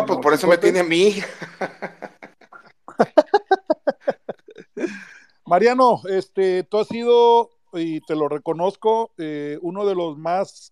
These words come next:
Speaker 1: críticos, más críticos hacia la figura de los jugadores mimados,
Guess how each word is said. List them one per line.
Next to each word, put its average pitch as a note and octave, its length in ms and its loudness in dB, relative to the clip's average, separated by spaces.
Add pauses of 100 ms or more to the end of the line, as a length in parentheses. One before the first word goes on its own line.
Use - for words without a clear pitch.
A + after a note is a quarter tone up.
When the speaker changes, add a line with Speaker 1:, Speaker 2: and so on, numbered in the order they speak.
Speaker 1:
críticos, G3+ 920 -6
más D#3 280 -4
críticos F#3 580 -10
hacia D3 200 -14
la C3+ 100 -10
figura D3 380 -4
de D#3+ 80 -2
los C3+ 180 -6
jugadores C#3 460 -2
mimados, C#3+ 720 -4